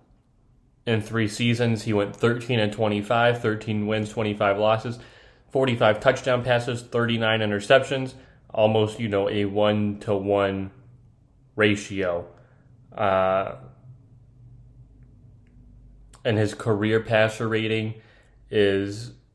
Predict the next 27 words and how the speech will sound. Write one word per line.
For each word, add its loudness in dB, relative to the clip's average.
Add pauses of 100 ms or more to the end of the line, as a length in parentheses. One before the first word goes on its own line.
(160)
we -4
know, 0
we -2
know -4
last 2
year 4
I 2
said -2
it's -8
seventy-two -2
point -6
six -6
or -6
seven. 0 (360)
Uh, -4 (460)
his -2
career 0
passer 2
rating -2
is -4
seventy-eight 0
point -2
six, -4 (380)
which 0
is -2
dead 4
last 2